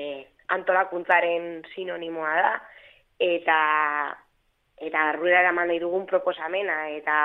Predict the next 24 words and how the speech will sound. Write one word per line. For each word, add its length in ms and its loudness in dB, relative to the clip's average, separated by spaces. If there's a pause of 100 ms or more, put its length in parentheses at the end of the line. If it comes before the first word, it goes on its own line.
oraintxe 380 0
bertan 400 -2 (480)
grebaren 560 2
prozesua, 600 -2 (920)
e, 80 -4 (320)
ezin 180 -8
dugu 300 4
gutxi 240 -2
bakar 720 0
batzuena, 540 -2 (340)
bakar 520 2
batzuen 320 0
ater-, 300 -2
artean 460 2
atera, 360 0 (400)
eta, 640 0
eta 280 0
ezinbestekoa 600 0
da, 280 2 (360)
ahalik 340 -2
eta 160 -2 (220)
jende 280 0
gehien 440 2 (380)
antolaketa, 640 0